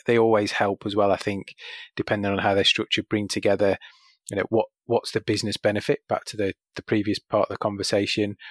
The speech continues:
which roles may this impact? So which parts of the business does it impact? Which solutions might it impact? Therefore, which partners we work with external to the business?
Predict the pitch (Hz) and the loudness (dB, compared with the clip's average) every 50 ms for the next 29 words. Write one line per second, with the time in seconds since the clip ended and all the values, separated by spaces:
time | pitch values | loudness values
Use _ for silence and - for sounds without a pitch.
0 | - - _ - - 120 110 - - 113 117 113 113 110 113 110 - - 110 110 | -20 -20 _ -2 -2 -2 0 0 -2 0 2 2 2 2 0 -2 -2 0 2 2
1 | 113 104 107 - 120 107 104 - - 127 - - _ _ - - - 107 101 107 | 2 2 2 0 0 -2 -2 -2 -2 -2 -2 -2 _ _ -14 -12 -10 -8 -8 -8
2 | - - _ - - 113 107 - - - 113 104 101 101 110 104 - 113 104 - | -10 -10 _ -2 2 2 2 2 0 -2 -2 -2 0 0 0 -2 -2 -4 -6 -6
3 | - 107 98 107 - 104 101 92 - 113 110 - _ - - - 110 - 143 - | -6 -4 -4 -4 -4 -4 -6 -4 -2 -2 -2 -2 _ -14 -10 -8 -4 0 0 2
4 | - 110 117 120 117 - - 123 110 110 101 104 107 110 107 104 90 - - 117 | 2 4 2 2 2 2 0 0 0 -2 -2 -2 0 2 2 2 2 0 -4 -4
5 | - 110 107 101 - - 123 - - 107 104 - - 98 98 101 - - _ - | -2 -2 -2 -2 0 -2 -2 0 0 -4 -4 -2 -4 -2 -4 -2 -4 -4 _ 0
6 | 117 104 95 - 101 95 95 101 101 104 104 95 - 107 104 98 95 - - - | 2 2 2 0 -2 -6 -6 -6 -2 0 0 0 0 0 -2 -2 -2 -4 -2 -2
7 | 120 107 107 101 92 - - 98 92 - 98 92 - 101 98 - - - | 0 0 0 -2 -6 -8 -8 -10 -6 -6 -6 -6 -6 -8 -8 -8 -8 -10